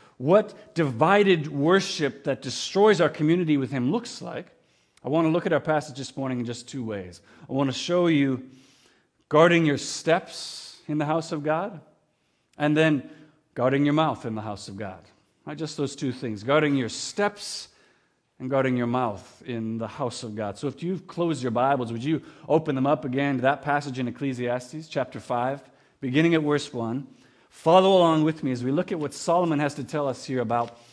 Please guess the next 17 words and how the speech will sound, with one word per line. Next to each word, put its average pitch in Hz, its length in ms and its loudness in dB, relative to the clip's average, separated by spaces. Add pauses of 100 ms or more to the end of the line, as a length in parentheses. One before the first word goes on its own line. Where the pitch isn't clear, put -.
(260)
undivided 135 720 0
worship. 110 480 -8 (3500)
So - 120 -10
let's 160 200 0
look 156 100 -2
first 143 300 -4
of 127 60 -2
all 127 180 2
at 107 120 -6 (380)
guarding 160 380 4
your 139 100 2
steps - 500 -4
in 127 80 -6
the 117 60 -6
house 110 300 -8
of 98 100 -10
God. 95 260 -12